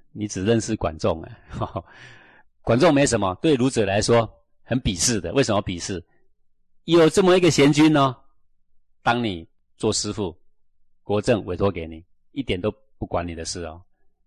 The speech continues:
你竟然没有让他成王道，你只是成个霸道。管仲啊，你的气量实在太小了。好，这个说连我们都不配当管仲的，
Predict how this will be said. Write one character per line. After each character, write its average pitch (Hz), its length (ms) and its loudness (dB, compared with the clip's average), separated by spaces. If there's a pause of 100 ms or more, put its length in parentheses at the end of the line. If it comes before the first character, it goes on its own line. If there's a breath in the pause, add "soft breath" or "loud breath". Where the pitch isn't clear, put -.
你 95 120 -12
竟 110 200 -4
然 92 140 -6
没 98 120 -4
有 90 80 -4
让 92 100 -6
他 92 140 -6
成 82 200 -10
王 80 200 -8
道， 82 200 -10 (1080)
你 113 180 -8
只 - 140 -12
是 113 260 -8
成 - 180 -4
个 98 120 -8
霸 95 280 0
道。 82 260 -6 (920)
管 90 160 -12
仲 98 200 -4
啊， 85 120 -10
你 85 80 -12
的 87 60 -12
气 - 200 -6
量 95 180 -4
实 92 100 -12
在 95 60 -6
太 - 200 -4
小 - 240 -10
了。 - 80 -20 (460)
好， - 220 -14 (680)
这 95 100 -12
个 82 160 -14 (560)
说 143 160 -16
连 143 200 -10 (280)
我 131 160 -4
们 151 100 -4
都 180 80 -2
不 156 120 0
配 175 120 4
当 156 160 4
管 123 160 2
仲 123 200 2
的， 92 180 -6